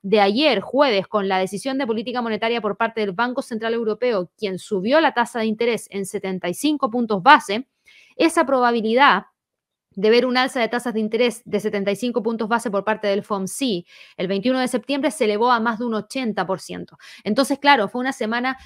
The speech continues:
súper importante porque ya nos permitió ver la postura que ha tomado el mercado. Gran parte de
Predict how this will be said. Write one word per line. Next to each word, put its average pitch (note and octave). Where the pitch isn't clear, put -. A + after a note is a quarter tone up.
súper C4+
importante A#3+
porque G3+
ya A3
nos A#3
permitió A3
ver C#4
la A3
postura A3
que G#3
ha G#3
tomado A#3
el A#3
mercado. A#3+
Gran A#3+
parte C4
de A#3+